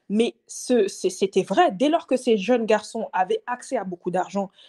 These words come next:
ils achètent de la sape, et cetera. Mais qu'est-ce qu'ils font ensuite ?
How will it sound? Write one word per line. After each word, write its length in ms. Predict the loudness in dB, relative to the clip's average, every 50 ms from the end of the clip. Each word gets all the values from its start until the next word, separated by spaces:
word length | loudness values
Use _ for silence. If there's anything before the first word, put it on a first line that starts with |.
| _ _ _ -8
ils 160 | -2 2 2
achètent 280 | 2 4 4 0 2 2
de 60 | 2
la 120 | 2 2
sape, 340 | 4 6 6 6 6 4 -2 -14 _ _ _ _ _ _ _ _ _ _ _ _ _
et 100 | -4 -2
cetera. 460 | 0 -2 0 0 4 4 4 4 4 0 _ _ -10 -2
Mais 120 | -2 0
qu'est-ce 200 | 4 4 4 4
qu'ils 140 | 4 -2 -6
font 180 | 4 6 8 8
ensuite ? 460 | 8 6 4 2 2 2 2 -2